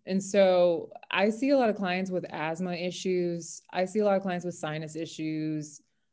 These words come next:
um, other issues related to consumption of cheese, milk, et cetera. And usually even gastrointestinal, you know, and usually if I can get rid of that, they start to improve.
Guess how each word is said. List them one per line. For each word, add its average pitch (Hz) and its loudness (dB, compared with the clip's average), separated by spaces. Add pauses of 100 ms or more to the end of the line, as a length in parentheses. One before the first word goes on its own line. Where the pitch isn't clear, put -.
(220)
um, 160 -4 (140)
other 196 4
issues 160 -2
related 170 2
to 165 -2
consumption 175 -6
of 160 -8
cheese, 165 -4
milk, 151 -4
et - -14
cetera. 185 2 (400)
And 185 0
usually 233 4
even 320 4
gastrointestinal, 175 0
you 196 0
know, 180 0
and 190 0
usually 226 2
if 220 2
I 214 4
can 196 0
get 185 4
rid 175 4
of 196 4
that, 208 2
they 175 2
start 185 0
to 202 -6
improve. 180 0